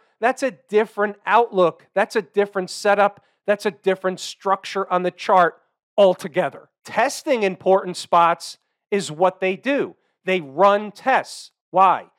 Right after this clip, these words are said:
Because the market is headed to a destination. Today, the destination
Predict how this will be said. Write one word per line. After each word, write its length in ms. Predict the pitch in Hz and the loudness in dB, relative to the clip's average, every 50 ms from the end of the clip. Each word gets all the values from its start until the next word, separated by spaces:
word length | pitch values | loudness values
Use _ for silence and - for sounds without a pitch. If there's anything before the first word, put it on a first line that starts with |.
| _ _ _ _ _ | _ _ _ _ _
Because 420 | - 180 175 - - 208 180 151 143 | -12 -12 -10 -4 -2 -2 -2 -2 -4
the 100 | 151 151 | -8 -6
market 440 | 135 147 185 214 247 247 - 269 233 | 0 2 2 2 2 0 -6 -8 -8
is 160 | 233 - - | -8 -8 -4
headed 260 | 220 214 214 208 - | -4 -2 -2 -4 -6
to 140 | - 214 190 | -4 -2 -2
a 40 | 190 | -2
destination. 840 | 190 - 190 185 - - - 185 190 190 190 180 - - 107 85 _ _ _ _ _ _ _ | 0 0 0 0 -2 -4 -6 -4 -2 -2 -4 -4 -6 -12 -18 -20 _ _ _ _ _ _ _
Today, 600 | - - 151 151 196 247 262 185 160 160 165 160 _ _ _ _ _ _ - | -12 -8 -2 0 0 2 2 0 -2 -6 -8 -12 _ _ _ _ _ _ -14
the 80 | 165 | -12
destination 960 | 156 - 202 196 185 - - 175 185 214 277 294 262 196 - 196 190 196 180 | -6 -2 -2 -2 -2 -4 -10 -6 -2 -2 -2 -2 -2 -6 -6 -6 -6 -6 -8